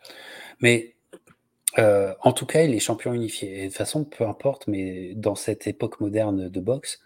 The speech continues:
c'est pas rien, quoi. C'est tellement rare que c'est pas rien. Et donc, en deux mille cinq, Zab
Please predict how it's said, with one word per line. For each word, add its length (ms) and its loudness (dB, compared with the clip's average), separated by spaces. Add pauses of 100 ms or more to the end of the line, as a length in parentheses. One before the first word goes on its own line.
(500)
c'est 320 -8
pas 100 -8
rien, 340 -6
quoi. 300 -20 (800)
C'est 180 -2
tellement 340 0
rare 260 -2
que 120 -4
c'est 180 -6
pas 100 -6
rien. 240 -8 (1400)
Et 120 -8
donc, 260 2
en 80 4
deux 140 0
mille 180 0
cinq, 280 0
Zab 460 -2